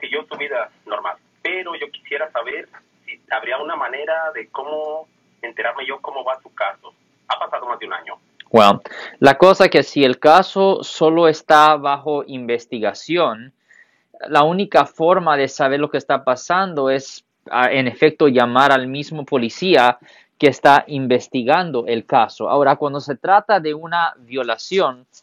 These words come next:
Speaker 2: técnicamente no hay ningún estatus de limitaciones, es decir, am, se pueden tardar toda una vida para presentarle cargos a su hijo. Es desafortunado, no es, ah,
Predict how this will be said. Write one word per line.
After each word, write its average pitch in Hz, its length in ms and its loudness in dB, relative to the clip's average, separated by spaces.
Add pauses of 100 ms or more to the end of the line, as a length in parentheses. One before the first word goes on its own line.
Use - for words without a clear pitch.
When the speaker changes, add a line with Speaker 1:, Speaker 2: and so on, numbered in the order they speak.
(400)
Speaker 2:
técnicamente 165 960 -2
no 143 160 -4
hay 151 160 -2
ningún 139 400 -8
estatus 139 420 -2
de 120 100 0
limitaciones, 120 840 -4
es 120 120 0
decir, 127 460 -2 (680)
am, 113 480 4
se 120 140 -6
pueden 147 220 -2
tardar 135 360 2
toda 143 220 0
una 139 280 -2
vida 139 320 0
para 117 260 -2
presentarle 117 680 -4
cargos - 800 0 (480)
a 127 140 0
su 127 200 -6
hijo. 127 300 -2
Es 110 160 -4
desafortunado, 120 840 0
no 110 160 -4
es, 117 220 -6
ah, 110 300 2